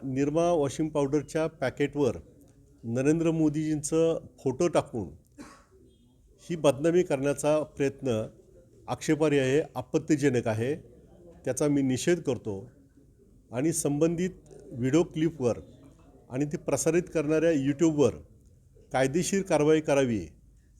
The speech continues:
अशी मी पिंपरी चिंचवड पोलीस आयुक्तालयामध्ये मागणी केलेली आहे. त्यामुळे त्यांच्यावर निश्चित कारवाई होईल.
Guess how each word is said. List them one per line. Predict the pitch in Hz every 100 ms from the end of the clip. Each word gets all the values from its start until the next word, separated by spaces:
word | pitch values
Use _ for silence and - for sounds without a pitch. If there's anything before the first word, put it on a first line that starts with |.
| 120
अशी | 117 165
मी | 160 170 175 165 - - - - - - - -
पिंपरी | 131 151
चिंचवड | 156 165 165 165
पोलीस | 151 139 151 156
आयुक्तालयामध्ये | - 135 135 143 143 139 139 131 139 143 135
मागणी | 123 123 139
केलेली | 143 127 123
आहे. | 110 107 131 - _ - - - - -
त्यामुळे | 131 135 156
त्यांच्यावर | 147 135 147 156 -
निश्चित | 135 131 170 -
कारवाई | 143 131 120
होईल. | 104 113